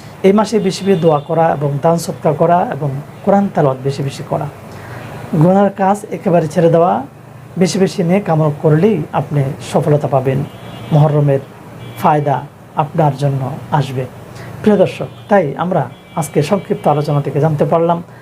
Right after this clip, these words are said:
মহরমের দুটি রোজা রাখতে হবে, নয় তারিখে, দশ তারিখে, অথবা দশ তারিখ অথবা এগারো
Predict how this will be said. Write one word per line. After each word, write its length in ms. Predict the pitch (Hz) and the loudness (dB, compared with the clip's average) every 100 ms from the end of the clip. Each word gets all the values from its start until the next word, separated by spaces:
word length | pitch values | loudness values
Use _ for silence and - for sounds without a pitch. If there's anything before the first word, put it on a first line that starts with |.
| - - - | -20 -10 0
মহরমের 560 | 175 196 190 202 226 | 2 4 2 0 -2
দুটি 200 | 156 175 | -2 0
রোজা 260 | 151 139 131 | 2 4 2
রাখতে 240 | 120 - | 0 -2
হবে, 280 | 151 143 254 226 | 0 0 0 0
নয় 180 | 135 131 | 0 2
তারিখে, 480 | 147 147 170 202 226 | 2 0 0 -2 0
দশ 160 | 139 - | -2 -4
তারিখে, 440 | 147 131 - - 180 | -6 -8 -10 -2 -2
অথবা 400 | 175 196 196 196 | 2 0 0 0
দশ 160 | 151 - | -2 2
তারিখ 340 | 170 160 151 | 2 2 0
অথবা 300 | 147 156 151 | -2 0 0
এগারো 200 | 139 139 | 0 -2